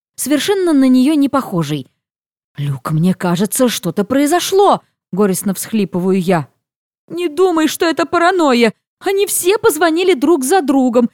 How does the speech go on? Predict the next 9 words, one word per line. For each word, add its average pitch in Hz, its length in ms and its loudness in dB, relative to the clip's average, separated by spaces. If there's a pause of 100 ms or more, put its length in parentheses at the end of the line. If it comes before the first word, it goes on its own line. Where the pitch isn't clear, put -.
(140)
в - 80 -16
течение 403 500 0
десяти 339 460 -2
минут, 330 500 0 (580)
как 311 220 -2
будто, 403 380 2 (340)
э, - 380 -16
забастовку 262 760 0
объявили». 190 600 0